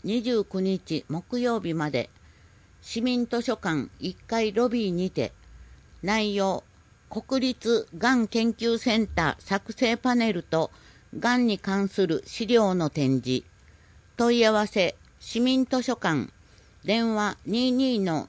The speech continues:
零九一七。新館案内、市民図書館。おでんオデッセイ、山本幸久。観覧車、赤川次郎。月ぞながるる、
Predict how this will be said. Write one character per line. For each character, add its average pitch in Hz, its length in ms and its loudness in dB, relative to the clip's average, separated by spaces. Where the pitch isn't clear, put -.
零 226 260 2
九 247 300 0
一 175 300 -4
七。 160 340 -2
新 262 360 0
館 240 120 -2
案 233 440 0
内、 135 260 0
市 - 220 -2
民 254 260 2
図 254 160 -2
書 240 160 -2
館。 151 320 -2
お 214 140 2
で 262 180 4
ん 262 240 0
オ 208 120 2
デ 240 140 6
ッ - 20 2
セ 170 320 0
イ、 95 120 -6
山 226 280 2
本 233 460 0
幸 233 320 -4
久。 - 380 -2
観 254 280 0
覧 233 240 2
車、 - 280 -4
赤 233 280 0
川 233 300 2
次 220 160 0
郎。 156 280 2
月 269 320 0
ぞ 208 160 4
な 165 120 0
が 160 140 0
る 156 160 0
る、 117 180 -2